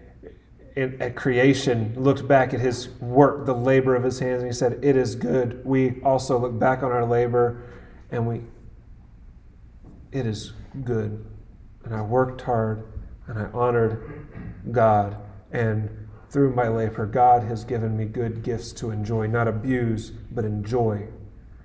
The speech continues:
And so we're not workaholics like, like we find in the world. We're also not lazy like we find in the world because we enjoy the work of our hands now. We are in Christ. We have the gift of God.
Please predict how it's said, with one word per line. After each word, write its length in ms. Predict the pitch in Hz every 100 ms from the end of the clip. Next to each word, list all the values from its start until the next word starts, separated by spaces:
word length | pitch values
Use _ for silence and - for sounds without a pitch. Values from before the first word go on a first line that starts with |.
| - -
And 80 |
so 420 | 113 127 120 - - - - -
we're 140 | 135 123
not 180 | 117 117 - - - -
workaholics 880 | 123 123 104 120 120 110 - - - - -
like, 280 | 123 110 - - - -
like 220 | 123 113
we 80 | 123
find 340 | 113 123 113 107
in 80 |
the 60 | 101
world. 500 | 98 127 117 104 - - - - - - - - - - - -
We're 140 | 123
also 220 | 117 131
not 240 | 110 104 117
lazy 420 | 123 123 113 113
like 220 | 110 110
we 80 | 113
find 260 | 123 113
in 60 | 110
the 80 | 107
world 260 | 110 107
because 240 | 101 113 110
we 100 | 110
enjoy 380 | 104 117 120 113
the 80 | 110
work 240 | 123 113
of 100 | 110
our 100 | 107
hands 420 | 107 139 139 110
now. 180 | 110 104
We 140 | 104
are 80 | 107
in 160 | 101 -
Christ. 480 | - 135 123 107 -
We 80 |
have 140 | 117 104
the 60 |
gift 260 | 110 - -
of 120 | -
God. 400 | 127 127 117 117